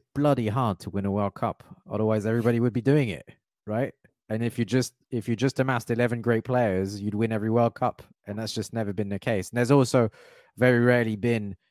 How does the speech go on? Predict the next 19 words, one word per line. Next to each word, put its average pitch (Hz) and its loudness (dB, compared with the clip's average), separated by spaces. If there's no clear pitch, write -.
a 104 -4
case 110 -4
where 95 -2
maybe 107 -6
the 101 0
best 127 -2
team 110 -4
wins 95 -4
the 98 -2
World 87 -2
Cup, - -8
as 90 -10
in, 95 -6
in 92 -6
terms 98 -8
of 92 -2
the 92 0
quality 107 0
of, 90 -6